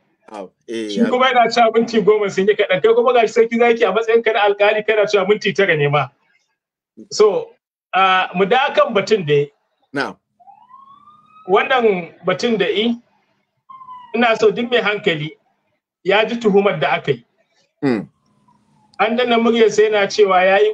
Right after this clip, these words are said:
Speaker 2: ƙwace, ya yi fyaɗe, ya kashe mace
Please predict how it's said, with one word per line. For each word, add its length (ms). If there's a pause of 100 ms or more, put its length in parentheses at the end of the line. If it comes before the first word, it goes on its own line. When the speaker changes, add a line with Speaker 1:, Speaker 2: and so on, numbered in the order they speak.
Speaker 2:
ƙwace, 480
ya 180
yi 140
fyaɗe, 600 (800)
ya 300
kashe 340
mace 440